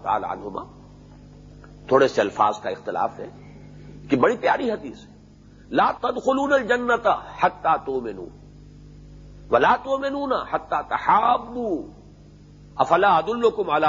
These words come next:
شیء اذا فعلتموہ تحاببتم، افشوا السلام بینکم۔"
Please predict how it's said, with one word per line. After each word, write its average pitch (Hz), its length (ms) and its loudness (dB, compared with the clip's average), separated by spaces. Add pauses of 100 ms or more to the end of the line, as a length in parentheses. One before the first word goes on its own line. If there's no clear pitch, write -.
(140)
شیء 139 260 -2
اذا 127 160 4
فعلتموہ 151 760 2
تحاببتم، 190 960 -2 (220)
افشوا 143 340 -2
السلام 123 640 2 (160)
بینکم۔" 85 580 -18